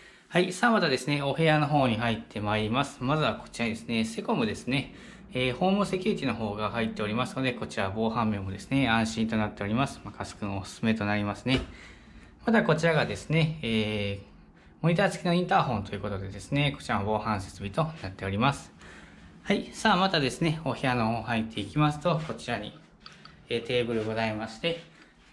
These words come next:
エアコンですね。また、こちらにですね、はい、テレビがございます。また、照明もついておりますし、こちらにはですね、収納の方もございます。ハンガーポール付きのですね、収納ついておりますよ。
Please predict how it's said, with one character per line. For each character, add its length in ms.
エ 160
ア 120
コ 180
ン 60
で 100
す 120
ね。 280
ま 140
た、 260
こ 80
ち 80
ら 80
に 80
で 80
す 140
ね、 160
は 60
い、 160
テ 140
レ 120
ビ 140
が 160
ご 160
ざ 140
い 60
ま 140
す。 220
ま 120
た、 80
照 200
明 200
も 160
つ 160
い 100
て 100
お 80
り 120
ま 180
す 140
し、 240
こ 60
ち 180
ら 60
に 120
は 80
で 100
す 120
ね、 220
収 240
納 120
の 120
方 180
も 180
ご 100
ざ 120
い 60
ま 100
す。 160
ハ 200
ン 40
ガ 140
ー 40
ポ 120
ー 40
ル 40
付 160
き 20
の 80
で 60
す 100
ね、 160
収 220
納 160
つ 160
い 140
て 120
お 60
り 80
ま 140
す 160
よ。 240